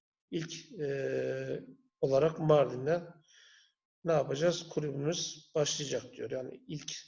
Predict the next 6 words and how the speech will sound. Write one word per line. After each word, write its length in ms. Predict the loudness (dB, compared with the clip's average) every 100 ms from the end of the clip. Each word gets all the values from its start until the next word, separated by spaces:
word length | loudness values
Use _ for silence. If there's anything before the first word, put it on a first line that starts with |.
| _ _ -10
olarak 340 | -4 -2 -2
Mardin'e 480 | -2 -2 -2 -4 -6 -8 -20 -20 -20 _ _ _ _ _ _ _
gideceğiz 560 | -8 -4 -2 -2 -4 -2
diyor. 440 | 0 0 -2 -14 -10 0
Dolayısıyla 460 | 6 6 6 2
burası 420 | 6 6 4 -4